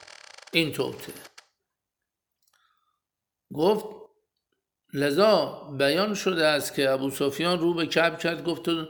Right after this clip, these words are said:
دانشمند ما، بی سواد و درس نخونده،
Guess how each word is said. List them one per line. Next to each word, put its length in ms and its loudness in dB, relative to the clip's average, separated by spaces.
دانشمند 640 -2
ما، 200 2
بی 140 -2
سواد 420 0
و 60 0
درس 340 0
نخونده، 540 -6